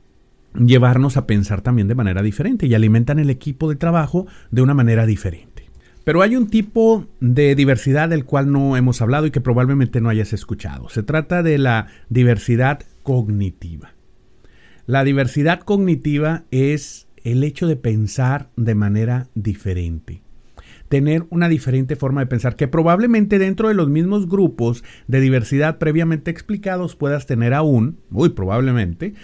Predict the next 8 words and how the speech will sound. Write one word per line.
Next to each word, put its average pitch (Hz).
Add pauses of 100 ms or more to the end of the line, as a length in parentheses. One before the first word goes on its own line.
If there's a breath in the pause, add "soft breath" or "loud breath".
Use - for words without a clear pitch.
(220 loud breath)
puedas 135
tener 143
personas 139
que 127
piensen 117
de 135
manera 95
diferente. 117